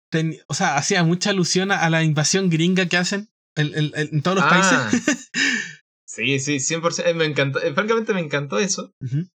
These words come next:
Speaker 2: De, de ver, eh, se da un, se da un poco más como esta idea de,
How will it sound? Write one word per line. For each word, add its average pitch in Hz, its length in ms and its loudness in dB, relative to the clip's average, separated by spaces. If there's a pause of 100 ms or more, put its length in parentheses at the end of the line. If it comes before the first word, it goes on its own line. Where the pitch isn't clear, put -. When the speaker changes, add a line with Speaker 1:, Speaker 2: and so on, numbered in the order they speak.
(160)
Speaker 2:
De, 120 720 -2 (260)
de 123 120 0
ver, 147 280 2 (1040)
eh, - 240 -14 (140)
se 170 160 -4
da 190 100 2
un, 214 340 -4
se 156 140 -2
da 185 60 2
un 202 120 -2
poco 226 240 0
más 220 220 -2
como 202 220 0
esta 196 220 -4
idea 180 260 0
de, 151 480 -2